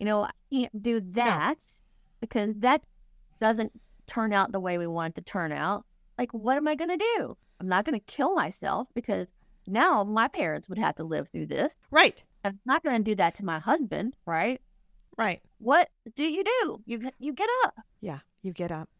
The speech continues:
Speaker 1: And you take a breath and you go do it, the next thing. I mean, and you just keep doing that. I remember a client of mine whose son had taken his own life, and she, she came into my office and she, like,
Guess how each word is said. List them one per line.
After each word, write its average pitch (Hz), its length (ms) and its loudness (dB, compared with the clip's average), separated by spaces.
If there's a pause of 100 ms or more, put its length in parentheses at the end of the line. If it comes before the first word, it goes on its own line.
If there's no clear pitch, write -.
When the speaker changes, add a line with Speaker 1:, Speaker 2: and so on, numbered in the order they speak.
Speaker 1:
And 254 120 2
you 269 120 -6
take 311 280 -2
a 349 60 -4
breath 349 280 4
and 359 120 -2
you 302 80 0
go 285 200 4
do 359 220 0
it, 349 160 0
the 269 140 -2
next 320 320 -2
thing. 339 420 2
I - 60 0
mean, 226 180 0
and 226 180 -2
you 240 80 0
just 240 320 -2
keep 226 160 -4
doing 302 160 0
that. 277 160 0
I 226 80 2
remember 254 480 0
a 180 80 -4
client 240 360 0
of 208 100 -4
mine 160 320 -4 (460)
whose 208 260 -4
son 185 500 0 (420)
had 190 160 -4
taken 190 360 0
his 269 240 -2
own 226 200 2
life, 143 400 -4 (200)
and 170 400 -4
she, - 280 -8
she - 260 -6
came 208 360 -2
into 180 320 -2
my 170 200 -2
office 156 480 -4
and 160 160 -6
she, - 120 -8
like, 165 200 -4